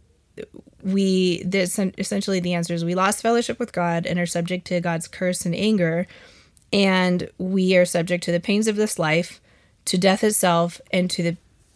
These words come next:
pain, or the suffering, miseries of this life, and to the pains of hell forever.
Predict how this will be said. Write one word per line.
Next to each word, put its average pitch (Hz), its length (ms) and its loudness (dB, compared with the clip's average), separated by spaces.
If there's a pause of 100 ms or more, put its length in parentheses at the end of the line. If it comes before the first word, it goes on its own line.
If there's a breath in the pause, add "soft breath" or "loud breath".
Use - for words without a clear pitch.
(260)
pain, 208 220 0
or 185 60 2
the 180 60 -2
suffering, 214 600 -2
miseries 214 340 -2
of 226 80 -6
this 226 180 -4
life, 226 200 -2 (260 loud breath)
and 233 100 2
to 220 80 2
the 196 120 2
pains 247 420 4
of 208 140 0
hell 202 280 2
forever. 175 640 2